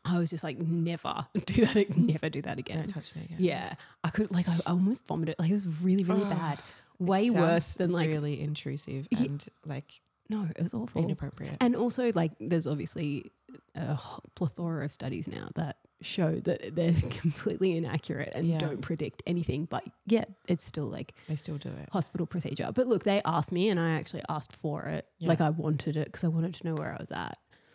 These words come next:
Speaker 1: But that was, like,
Speaker 2: And this was, was this at the
Speaker 1: deflating
Speaker 2: part where
Speaker 1: hours.
Speaker 2: you thought that you were literally dying
Speaker 1: It
Speaker 2: and
Speaker 1: was
Speaker 2: you're only
Speaker 1: just
Speaker 2: four
Speaker 1: before.
Speaker 2: centimeters?
Speaker 1: Yeah. So, like, they
Speaker 2: Okay.
Speaker 1: told me I was four centimeters. Like, "Oh, fuck, I'm dying. I'm,
Speaker 2: Yeah.
Speaker 1: I'm just gonna die
Speaker 2: And I
Speaker 1: now."
Speaker 2: have so, like, when
Speaker 1: Completely.
Speaker 2: they say you got four centimeters, you're like, "I have so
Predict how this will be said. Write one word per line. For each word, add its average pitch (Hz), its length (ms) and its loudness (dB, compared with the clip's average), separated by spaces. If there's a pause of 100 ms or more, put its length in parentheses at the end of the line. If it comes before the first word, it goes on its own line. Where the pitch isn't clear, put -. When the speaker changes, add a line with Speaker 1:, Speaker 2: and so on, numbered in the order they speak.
(120)
Speaker 1:
But - 180 0
that 160 200 -2
was, 156 220 -4
like, - 340 -4
Speaker 2:
And 190 80 4
this 185 140 4
was, 196 120 -2
was 185 240 4
this 175 140 2
at 160 40 2
the - 20 -
Speaker 1:
deflating - 200 0
Speaker 2:
part 185 180 2
where 165 80 2
Speaker 1:
hours. 165 100 2
Speaker 2:
you 160 160 2
thought - 460 -4
that 147 120 -2
you 147 120 2
were 143 80 0
literally 143 380 -4
dying 143 380 -2
Speaker 1:
It 285 80 -8
Speaker 2:
and 190 80 6
Speaker 1:
was 160 100 6
Speaker 2:
you're 147 100 2
only 151 160 4
Speaker 1:
just 160 80 -2
Speaker 2:
four 147 120 2
Speaker 1:
before. 147 160 0
Speaker 2:
centimeters? - 380 -2
Speaker 1:
Yeah. 180 400 2
So, - 160 -2
like, 170 180 4
they 175 80 6
Speaker 2:
Okay. 170 60 8
Speaker 1:
told 180 180 2
me 175 60 6
I 170 40 6
was 165 120 4
four 180 180 2
centimeters. 180 420 2
Like, 165 300 2
"Oh, 170 220 2 (260)
fuck, 175 160 2
I'm 165 100 0
dying. 170 360 0 (200)
I'm, 180 80 4
Speaker 2:
Yeah. 170 140 0 (180)
Speaker 1:
I'm 160 120 2
just 156 120 -2
gonna 165 140 4
die 165 140 2
Speaker 2:
And 202 80 6
I - 20 8
Speaker 1:
now." 185 60 8
Speaker 2:
have 185 160 2
so, - 260 -4
like, - 120 -6
when 165 100 -4 (140)
Speaker 1:
Completely. 170 120 6
Speaker 2:
they 214 140 4
say 180 180 -2
you 170 60 -2
got 180 120 -2
four 175 160 0
centimeters, 151 300 -2
you're 160 100 0
like, 147 120 -2
"I 165 80 2
have 170 160 0
so 143 880 0